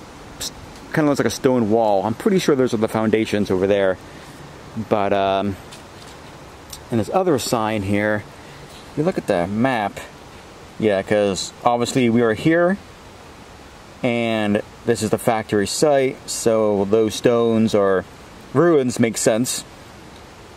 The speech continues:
And then you have a dam to the east of us.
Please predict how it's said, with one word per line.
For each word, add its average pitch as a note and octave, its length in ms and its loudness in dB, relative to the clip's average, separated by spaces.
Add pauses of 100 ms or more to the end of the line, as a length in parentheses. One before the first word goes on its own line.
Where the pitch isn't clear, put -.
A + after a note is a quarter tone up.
(460)
And A#2+ 80 -2
then B2+ 220 2
you B2+ 80 4
have C#3 280 0
a A#2 60 2
dam A2+ 720 0 (2250)
to C3 80 0
the A2+ 180 0
east D3+ 200 2
of G2 100 4
us. - 380 0